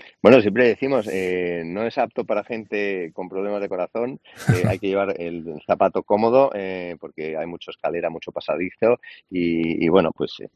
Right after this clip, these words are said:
Speaker 1: no voy a meter miedo, a, o sea, no vamos a exagerar, no deja de ser un,
Speaker 2: <laughs>
Speaker 1: un, un, un, un evento lúdico donde queremos
Speaker 2: Claro.
Speaker 1: que la gente se entretenga, pero bueno, sí tiene su,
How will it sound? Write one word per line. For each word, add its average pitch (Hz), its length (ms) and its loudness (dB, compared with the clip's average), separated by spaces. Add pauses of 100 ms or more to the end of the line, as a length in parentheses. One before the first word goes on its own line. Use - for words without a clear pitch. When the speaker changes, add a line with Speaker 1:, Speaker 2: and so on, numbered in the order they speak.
Speaker 1:
no 73 120 0
voy 85 120 4
a 82 60 4
meter 80 280 -6
miedo, 82 480 -2
a, 76 160 -2
o 76 60 -6
sea, 78 380 -4
no 80 200 -2
vamos 90 220 -2
a 85 40 0
exagerar, 85 480 -2
no 82 140 -2
deja 80 220 -2
de 78 80 -6
ser 76 160 -6
un, 76 180 -8 (100)
Speaker 2:
<laughs> 82 240 0
Speaker 1:
un, 80 220 -4
un, 73 560 -2
un, 65 240 -2 (260)
un 87 340 4
evento 80 360 8
lúdico 90 420 4
donde 80 240 0
queremos 76 220 -2
Speaker 2:
Claro. 90 140 4
Speaker 1:
que - 40 0
la - 40 -6
gente 73 180 -8
se - 80 -12
entretenga, 85 460 -4
pero 117 160 2
bueno, 107 180 2
sí - 180 -6
tiene 95 240 -2
su, 80 320 -8